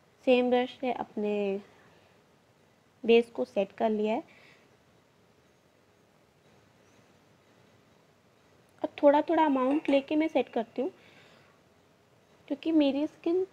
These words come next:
थोड़ी, अ, dry है तो मुझे बहुत ज़्यादा setting की ज़रूरत नहीं पड़ती। But हाँ, makeup को set करने के लिए।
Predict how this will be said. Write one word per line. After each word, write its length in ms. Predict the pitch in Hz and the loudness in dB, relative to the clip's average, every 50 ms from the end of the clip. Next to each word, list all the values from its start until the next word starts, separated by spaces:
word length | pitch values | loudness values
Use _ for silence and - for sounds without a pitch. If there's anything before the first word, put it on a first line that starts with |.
| - - | -8 -8
थोड़ी, 320 | 302 294 294 294 294 285 | -6 -6 -4 -4 -4 -6
अ, 220 | - - - 214 202 | -6 -6 -4 -4 -4
dry 340 | 190 - 226 220 226 247 | -4 -4 -4 -2 -2 -2
है 180 | 262 262 254 262 | -2 -2 -4 -4
तो 160 | 262 - 294 | -6 -6 -6
मुझे 260 | 269 254 247 233 - | -6 -6 -4 -2 -2
बहुत 480 | 262 220 208 226 214 - - 247 254 254 | -2 -2 -2 -8 -10 -8 -4 -4 -4 0
ज़्यादा 380 | - 285 269 269 - 285 285 294 - - - - - _ - - - | 0 0 0 0 0 -2 -2 -4 -6 -12 -20 -20 -20 _ -12 -4 -2
setting 320 | 262 240 247 262 269 269 | -2 -2 0 -2 -2 -2
की 100 | - 285 | -2 -2
ज़रूरत 320 | 269 254 240 240 240 - - | 0 2 0 0 0 -2 -2
नहीं 260 | 247 233 247 269 269 | -2 0 0 0 2
पड़ती। 340 | 269 240 214 - - 277 370 - - _ _ - | 2 0 -2 -2 -6 -10 -10 -12 -14 _ _ -6
But 140 | 254 262 262 262 - | -4 -4 -4 -6 -8
हाँ, 360 | 254 262 269 262 254 294 285 _ - 233 | -8 -8 -8 -8 -8 -12 -14 _ -8 -8
makeup 280 | 226 226 - 240 240 | -8 -6 -6 -8 -6
को 80 | - 269 | -6 -8
set 160 | - - - - | -8 -10 -12 -8
करने 240 | - 240 233 240 240 | -6 -6 -6 -6 -8
के 140 | 240 - 240 | -8 -8 -8
लिए। 220 | 226 226 247 294 | -6 -6 -8 -8